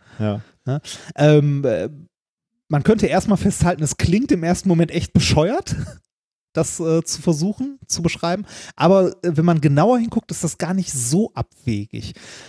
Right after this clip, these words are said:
Speaker 2: Äh, wenn man sich nämlich erstmal anguckt, wie lange hat so ein Kaiser jeweils regiert, bevor er ermordet wurde, dann ist die Verteilung alles andere als eine Gaußglocke.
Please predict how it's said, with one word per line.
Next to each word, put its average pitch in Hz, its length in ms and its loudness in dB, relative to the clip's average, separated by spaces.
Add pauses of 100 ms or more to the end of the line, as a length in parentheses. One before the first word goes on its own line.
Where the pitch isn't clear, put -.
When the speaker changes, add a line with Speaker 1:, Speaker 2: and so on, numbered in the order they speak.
(200)
Speaker 2:
Äh, 139 220 4
wenn 160 100 4
man 214 120 2
sich 190 140 -4
nämlich 190 220 0
erstmal 143 260 0
anguckt, 143 500 -2
wie 180 200 -4
lange 190 760 2
hat 160 160 0
so 175 120 2
ein 147 80 0
Kaiser 160 360 2
jeweils 147 500 0
regiert, 127 380 0
bevor 190 360 2
er 175 240 -2
ermordet 165 560 2
wurde, 175 260 2
dann 151 180 0
ist - 220 -8
die 208 60 2
Verteilung 196 880 0
alles 190 340 0
andere 185 320 -2
als 160 220 -2
eine 156 100 2
Gaußglocke. 151 840 0